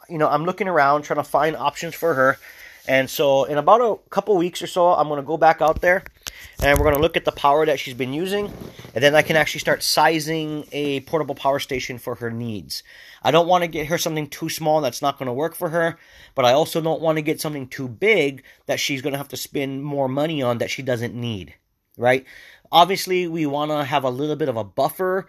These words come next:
of a little extra power, but, you know, nothing crazy, right? 'Cause like I said, she's on a budget. And so as of today, she cannot afford,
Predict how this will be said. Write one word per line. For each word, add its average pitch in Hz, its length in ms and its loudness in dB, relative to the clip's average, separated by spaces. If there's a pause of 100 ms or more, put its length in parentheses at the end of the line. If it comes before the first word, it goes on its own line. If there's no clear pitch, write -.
(260)
of 117 160 -2
a 240 40 -2
little 151 240 -4
extra 170 320 0
power, 165 300 0
but, 139 220 -4
you 151 100 -6
know, 127 120 -2
nothing 143 300 -4
crazy, 101 560 -4
right? 110 180 -6
'Cause 120 120 -10
like 139 120 -6
I 156 60 -2
said, 143 220 -4
she's 175 160 -10
on 202 100 -8
a 196 60 -8
budget. 175 340 -6 (760)
And 135 220 2
so 139 320 2
as 165 280 4
of 165 200 0
today, 151 540 -4
she - 220 -8
cannot 139 420 -6
afford, 120 640 -4